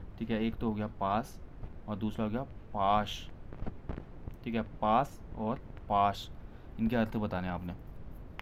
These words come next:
तो सही आंसर है दोस्तों इसका, जो पास होता है, पास का मतलब होता है near by, यानी कि नज़दीक, ठीक है। पास का अर्थ नज़दीक,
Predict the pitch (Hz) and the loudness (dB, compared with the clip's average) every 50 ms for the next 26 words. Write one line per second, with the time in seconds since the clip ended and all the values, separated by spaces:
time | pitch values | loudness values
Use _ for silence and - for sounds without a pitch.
0 | - - - - - - - - - - - - - - - - - - - - | -10 -10 -10 -12 -12 -12 -12 -12 -14 -14 -14 -12 -12 -12 -12 -10 -10 -10 -10 -10
1 | - - - - - - - - - - - - - - - - - 131 123 123 | -10 -12 -12 -12 -14 -14 -14 -14 -14 -14 -12 -10 -10 -10 -8 -2 0 2 4 4
2 | 123 120 - - 113 113 110 107 107 101 107 104 101 107 104 - - 113 107 - | 4 4 4 4 6 6 6 6 6 4 4 2 4 2 2 4 4 2 2 0
3 | - 120 139 131 131 127 - - 120 127 139 143 135 131 117 139 147 - 123 117 | -2 -4 -2 -2 -2 2 6 8 10 10 10 10 8 4 0 0 0 4 4 4
4 | 117 113 - 135 123 123 117 120 113 113 113 143 139 120 113 113 117 117 113 107 | 4 4 2 -2 -2 0 0 0 0 0 0 0 4 6 8 8 8 8 6 4
5 | 104 98 98 101 101 104 110 131 123 113 107 107 101 98 - - 113 110 101 98 | 2 2 2 2 2 2 4 4 4 2 2 2 0 0 2 4 6 6 6 4
6 | - - - - - - - - - - - - 120 131 120 - - 104 104 104 | -2 -8 -10 -12 -12 -12 -10 -8 -8 -6 -4 -2 0 0 0 0 2 2 2 2
7 | - - - 113 107 - 127 123 117 113 107 110 120 117 | 0 0 -2 -2 0 0 2 2 2 2 2 2 2 2